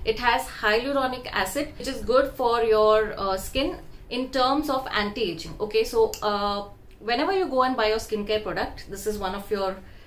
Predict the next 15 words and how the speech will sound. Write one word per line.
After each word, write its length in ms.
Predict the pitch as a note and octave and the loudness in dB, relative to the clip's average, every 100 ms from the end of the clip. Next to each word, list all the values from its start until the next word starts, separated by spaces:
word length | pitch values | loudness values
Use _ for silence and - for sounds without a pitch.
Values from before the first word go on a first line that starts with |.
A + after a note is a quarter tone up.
| - | -12
hidden 380 | - A3+ A#3+ B3 | 0 2 2 0
tip 160 | A3 | -2
in 80 | G#3+ | -2
this 160 | G3+ G3+ | -4 -4
video, 400 | G3 G#3+ D4+ - - - | -2 0 0 -4 -14 -12
always 400 | - C4 D4+ G#4 | 0 2 4 0
try 240 | - B3 B3+ | 2 2 2
and 140 | C4 | 2
look 180 | A#3+ B3 | -2 0
for 160 | C4+ A#3+ | -2 -2
this 140 | A#3+ | -4
product 400 | - A3+ A3+ - | -2 0 0 0
called 180 | G#3+ G#3+ | 0 0
hyaluronic 640 | G#3+ G3+ A#3+ C4 C4 C4+ | 0 -2 -2 -2 -4 -4
acid, 380 | C4 B3+ D#4+ | -6 -4 -8